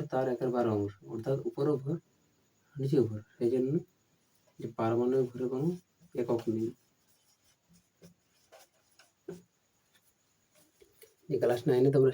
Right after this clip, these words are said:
শিখেছো যে যদি এই সমজাতীয় রাশির অনুপাত হয়, তাহলে তার কোনো একক থাকে না,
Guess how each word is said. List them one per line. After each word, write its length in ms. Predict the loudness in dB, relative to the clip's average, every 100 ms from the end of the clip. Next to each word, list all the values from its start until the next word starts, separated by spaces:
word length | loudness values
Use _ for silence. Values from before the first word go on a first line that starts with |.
| 2
শিখেছো 340 | 2 4 4 0 -4 _ _
যে 120 | _ -4
যদি 240 | 0 4 4 2 -4 _ _ _ _ _ _ _ _ -6
এই 80 | -4
সমজাতীয় 520 | 0 4 6 6 6 6
রাশির 280 | 6 2 2
অনুপাত 280 | 4 4 2 2
হয়, 220 | 0 0 0 -10 _ _ _ -4
তাহলে 180 | 0 0
তার 140 | 0 0
কোনো 140 | 2 2
একক 160 | 0 -2
থাকে 160 | 0
না, 100 | 0